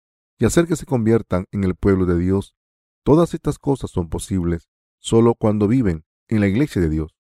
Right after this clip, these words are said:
Los justos no deben dejar la iglesia de Dios, por muy difícil que sea su situación. Queridos hermanos, ¿qué nos dice Dios en el pasaje de las Escrituras de hoy?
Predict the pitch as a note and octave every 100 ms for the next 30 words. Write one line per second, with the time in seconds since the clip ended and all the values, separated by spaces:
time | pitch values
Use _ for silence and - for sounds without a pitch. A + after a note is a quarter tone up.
0 | _ _ _ _ _ _ A#2+ G#2+ C#3 B2+
1 | C3+ B2+ A#2+ A#2 A#2 - G#2+ G#2 G2 G2
2 | F#2+ F2+ D#2+ D#2+ E2 E2+ _ _ _ _
3 | _ - A2+ D3+ D#3 D3+ B2+ A#2 - F#2+
4 | G2+ F#2+ F2+ F#2 F#2 E2+ - - D#2+ D#2
5 | _ _ _ _ _ _ - C3+ E3+ C3
6 | F2 D#2 D2+ D#2+ _ _ _ A#3 A3+ D#3+
7 | D3 C3+ A#2 A#2+ C3 - C3+ G#2 G#2+ -
8 | A#2+ A2 G#2 G2 - G2 F#2+ G2+ F#2+ F#2+
9 | F#2 D3